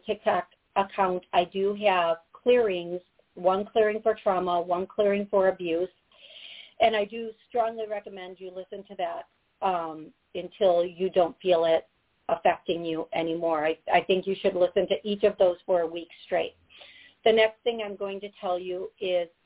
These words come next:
if you go there, remember, you're not the same person you were as a child. They're not the same people they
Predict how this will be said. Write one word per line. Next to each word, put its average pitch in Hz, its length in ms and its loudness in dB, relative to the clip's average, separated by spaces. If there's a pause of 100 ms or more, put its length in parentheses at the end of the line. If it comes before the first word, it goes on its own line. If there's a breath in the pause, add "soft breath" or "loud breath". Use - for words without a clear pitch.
(120)
if 220 220 0
you 254 240 -6
go 208 260 4
there, 180 340 -4
remember, 202 640 -4 (440 soft breath)
you're 214 280 2
not 262 240 -4
the 233 180 -2
same 196 200 -2
person 196 420 -4
you 175 180 -6
were 185 260 4
as 180 220 4
a 185 60 -4
child. 175 500 2
They're 185 180 6
not 202 240 -2
the 190 160 2
same 175 220 0
people 180 440 0
they 170 300 2